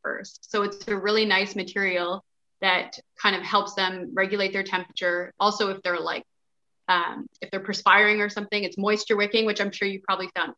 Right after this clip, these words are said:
your temp-, your, uh, t-shirt. So it carries the moisture away from their bodies, which avoids them getting kind of, like, rashy and stuff like that. So there's a whole bunch of benefits to using bamboo,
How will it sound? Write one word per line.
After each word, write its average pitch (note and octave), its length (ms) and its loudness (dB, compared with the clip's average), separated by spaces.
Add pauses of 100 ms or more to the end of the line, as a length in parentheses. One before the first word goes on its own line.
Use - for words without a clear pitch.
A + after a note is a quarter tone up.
(120)
your A3 100 6
temp-, A3 300 0
your, G3+ 360 2
uh, F#3 220 0
t-shirt. A#3+ 420 0 (300)
So G#3 80 -4
it - 80 -4
carries A3 320 6
the A3 80 2
moisture G#3 400 0
away F#3+ 260 -2
from G3 140 -4
their F#3 120 -2
bodies, G3 420 2
which F#3+ 160 -6
avoids F3 360 -2
them F3+ 200 -4
getting F3 280 -2
kind E3+ 180 -10
of, E3 100 -12
like, - 120 -10 (140)
rashy G3+ 600 0
and F#3 120 -6
stuff F3+ 220 -6
like E3+ 160 -6
that. F#3 380 0 (340)
So A3 80 -2
there's A3 200 2
a A#3 60 4
whole A#3 180 4
bunch G#3+ 260 4
of F#3+ 80 -2
benefits F3+ 520 -2
to G3+ 100 -8
using F3 420 -6
bamboo, E3+ 600 -4